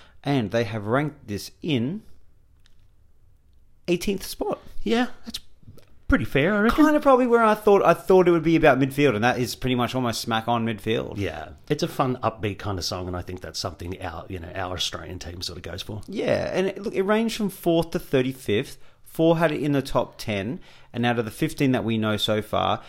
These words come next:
Speaker 1: the lowest person other than that thirty-fifth was a twenty-second.
Speaker 2: Oh.
Speaker 1: So it was really sitting in that teens area.
Speaker 2: Hmm.
Speaker 1: Um, nobody really hated it, obviously, other than one person.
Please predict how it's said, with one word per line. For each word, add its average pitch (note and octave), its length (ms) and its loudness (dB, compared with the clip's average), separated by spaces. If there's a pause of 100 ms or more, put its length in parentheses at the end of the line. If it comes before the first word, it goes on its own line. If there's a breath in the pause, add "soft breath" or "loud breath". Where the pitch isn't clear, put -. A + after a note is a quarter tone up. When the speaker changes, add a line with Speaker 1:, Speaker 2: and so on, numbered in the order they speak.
(280 loud breath)
Speaker 1:
the B2+ 180 0
lowest B2 540 6
person A2 400 0
other G2+ 200 -2
than G2+ 220 -4
that G2 240 -4
thirty-fifth G#2 560 -4
was G2 140 -6
a F#2+ 40 -8
twenty-second. - 880 -10
Speaker 2:
Oh. F#3 200 -8
Speaker 1:
So C#3 160 -4
it - 0 -
was A#2+ 120 -2
really C3 680 4
sitting A2+ 520 -4
in G#2 140 -4
that G2 260 -6
teens G2 800 -6
area. F#2+ 540 -8 (100)
Speaker 2:
Hmm. F#3+ 80 -4 (140 loud breath)
Speaker 1:
Um, A#2+ 340 0
nobody B2+ 400 2
really A2 380 0
hated F#2+ 400 -6
it, F#2 200 -4
obviously, G#2+ 360 -6
other G2+ 180 -2
than F#2+ 180 -6
one F#2+ 140 -2
person. - 380 0